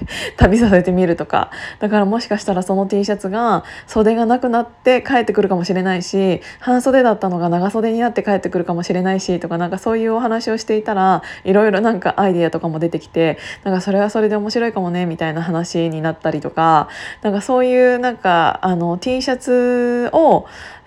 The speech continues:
そのTシャツをただTシャツとして着るんじゃなくって、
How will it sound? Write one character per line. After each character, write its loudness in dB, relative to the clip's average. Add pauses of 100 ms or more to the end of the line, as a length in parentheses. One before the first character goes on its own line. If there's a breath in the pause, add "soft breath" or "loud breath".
そ 2
の 0
T 0
シ -2
ャ -2
ツ -4
を 0
た -4
だ 0
T -2
シ -2
ャ -4
ツ -10
と -2
し -10
て -4
着 0
る 0
ん -2
じ -2
ゃ -2
な -4
く -6
っ -16
て、 -2